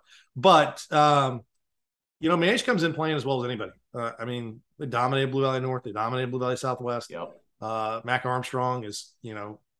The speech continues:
Speaker 1: he had, I think he had eight different receivers last week. Um, a veteran guy. Um, defensively, they're playing outstanding. Uh, they, they're just shutting teams down.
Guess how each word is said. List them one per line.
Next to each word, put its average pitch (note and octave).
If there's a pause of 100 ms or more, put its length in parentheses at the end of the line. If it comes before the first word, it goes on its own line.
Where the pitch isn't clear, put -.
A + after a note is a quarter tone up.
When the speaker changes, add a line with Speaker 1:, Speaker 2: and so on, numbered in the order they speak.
(460)
Speaker 1:
he B2
had, A#2+
I A#2+
think C3
he B2+
had A2+
eight A#2+
different B2+
receivers B2
last A#2+
week. B2 (340)
Um, G#2+ (100)
a B2
veteran B2
guy. A#2+ (540)
Um, G#2+
defensively, C3+
they're B2+
playing C3
outstanding. A#2 (140)
Uh, G#2+
they, A2+
they're A2+
just -
shutting A#2+
teams A2+
down. G#2+